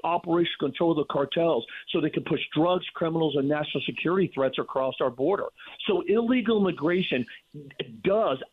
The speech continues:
absolutely impact our nation's safety and national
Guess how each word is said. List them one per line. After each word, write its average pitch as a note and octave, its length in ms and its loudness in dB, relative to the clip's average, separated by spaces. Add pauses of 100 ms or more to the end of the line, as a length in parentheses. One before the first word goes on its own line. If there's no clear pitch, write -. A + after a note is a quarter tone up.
absolutely F#3+ 1000 -2
impact D3+ 480 0 (240)
our D3+ 100 2
nation's D3+ 400 -2 (100)
safety E3 320 0
and C3+ 100 2
national C#3 360 -2